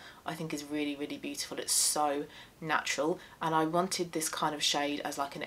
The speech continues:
everyday shade that's appropriate for work, but also I can wear it with a slightly deeper smoky brown eye.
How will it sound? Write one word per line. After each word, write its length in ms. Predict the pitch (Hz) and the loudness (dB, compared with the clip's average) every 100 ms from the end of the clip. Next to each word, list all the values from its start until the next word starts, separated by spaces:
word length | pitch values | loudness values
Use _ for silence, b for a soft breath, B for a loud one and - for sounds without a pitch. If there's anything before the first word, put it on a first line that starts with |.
| - | -2
everyday 540 | 147 - 147 143 139 | -2 -4 -6 -4 0
shade 340 | - 143 143 | 0 0 -2
that's 180 | 143 - | -4 -6
appropriate 540 | - - - - 131 - | -8 -8 -6 -6 -8 -6
for 380 | - 135 135 B B B 190 | -4 0 -2 B B B 0
work, 340 | 214 226 - | 4 4 4
but 120 | 175 | 2
also 200 | 160 160 | 2 2
I 40 | 143 | -2
can 180 | 165 151 | -6 -2
wear 140 | 139 | -2
it 80 | - | -2
with 100 | 147 | -2
a 40 | |
slightly 360 | - 139 123 143 | 0 0 -2 -4
deeper 640 | - 139 139 139 139 139 - - | -8 -10 -6 2 2 2 -2 -8
smoky 500 | - - 156 147 143 | -2 2 2 0 -2
brown 360 | 143 143 143 135 - | -2 -2 -2 -2 4
eye. 420 | 175 175 175 175 | 6 8 4 0